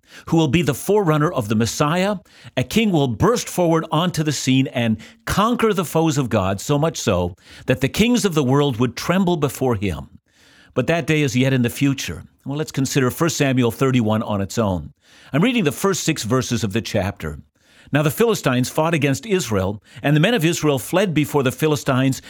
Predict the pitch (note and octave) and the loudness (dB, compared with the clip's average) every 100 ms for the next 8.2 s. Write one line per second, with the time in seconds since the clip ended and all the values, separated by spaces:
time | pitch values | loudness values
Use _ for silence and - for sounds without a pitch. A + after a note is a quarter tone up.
0 | C3 B2 B2 C#3+ C3+ - D3+ E3 F3+ G3+ | -6 -4 -2 0 -2 -2 0 0 0 0
1 | C3 B2+ C3 C3 C3 A#2+ G2+ G#2+ F#2 E2+ | 0 2 0 0 0 0 0 0 0 -4
2 | - _ _ - - E3 E3 B3 A#3+ F#3+ | -16 _ _ -6 0 0 2 0 0 0
3 | E3+ D#3+ - F#3 A#3 - F#3+ - E3 C#3+ | -2 -2 -2 0 0 -2 -6 -2 0 0
4 | D#3+ B2+ A#2+ A#2+ - D3 F#3 G#3+ F#3 - | 0 0 0 0 0 0 2 0 -4 -14
5 | - - B2 B2+ - F#3+ E3+ E3 D3+ D3 | -20 -6 -2 0 0 0 0 0 0 -2
6 | - F#3 - D3 C3 B2+ D#3 D#3+ G3+ - | -2 -2 0 0 0 0 0 0 0 0
7 | G#3 G#3+ A#2 - A#2+ A2+ A2+ D3 E3+ E3 | -2 0 -2 -2 -2 0 2 0 0 0
8 | D#3 D3+ | 0 -4